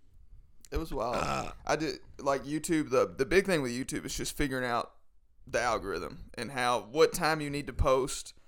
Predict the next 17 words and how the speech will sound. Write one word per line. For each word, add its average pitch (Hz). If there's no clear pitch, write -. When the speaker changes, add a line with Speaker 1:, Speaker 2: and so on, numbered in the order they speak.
Speaker 1:
uh, 87
like, 92
you -
Speaker 2:
The 175
Speaker 1:
know, -
Speaker 2:
best 196
time's 175
around, 143
like, 127
five. 117
Speaker 1:
like, 127
what 175
time 151
you 131
gotta 139
make 135
a, 123